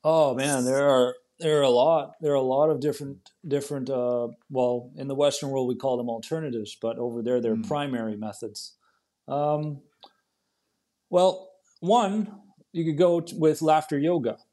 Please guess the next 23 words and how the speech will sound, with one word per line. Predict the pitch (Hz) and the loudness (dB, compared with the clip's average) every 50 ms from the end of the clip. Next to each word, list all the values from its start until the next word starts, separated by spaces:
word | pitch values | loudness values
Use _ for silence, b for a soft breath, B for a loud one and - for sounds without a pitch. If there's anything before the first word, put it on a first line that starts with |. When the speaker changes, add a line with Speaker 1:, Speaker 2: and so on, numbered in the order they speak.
| _ _ _ 262 | _ _ _ -6
Speaker 1:
I | 151 147 | -4 -4
mean, | 147 143 143 139 139 139 139 | -4 -4 -4 -4 -6 -4 -2
the | 147 147 139 | 0 0 0
thing | - 196 202 208 202 | 0 -2 -2 -2 -2
with | 190 165 151 | -2 0 0
Speaker 2:
Ah. | 160 147 147 | 0 -2 -2
Speaker 1:
anxiety | 139 127 147 147 156 156 143 143 127 131 135 139 | 0 0 2 2 4 4 2 0 -2 -2 -2 -2
or | 127 127 123 | -2 -2 0
laughter | 127 139 139 139 - - 147 | 0 0 0 0 -2 -4 -4
therapy, | 135 - 147 139 131 113 - - 123 - _ - | 0 2 2 2 2 2 -2 -6 -14 -14 _ -18
for | 117 117 120 120 | -16 -10 -6 -4
Speaker 2:
Yeah. | 113 | -4
Speaker 1:
example, | 110 98 107 101 98 95 - - - - _ _ _ _ 135 | -4 -4 -6 -10 -10 -12 -14 -18 -20 -20 _ _ _ _ -8
uh, | 123 117 | -6 -6
just | 113 120 113 113 - - | -4 -4 -6 -6 -6 -4
at | 123 120 104 | -4 -4 -4
the | - 101 | -6 -8
top | - 131 120 110 98 | -6 -4 -4 -4 -4
of | 110 | -6
my | 107 104 98 | -8 -8 -8
head. | 98 104 - - _ _ _ _ _ - | -10 -14 -16 -16 _ _ _ _ _ -16
Um, | 123 123 120 123 120 120 120 117 | -12 -10 -8 -6 -6 -6 -8 -8
Speaker 2:
Yeah. | 110 113 113 113 110 107 | -6 -6 -6 -6 -6 -10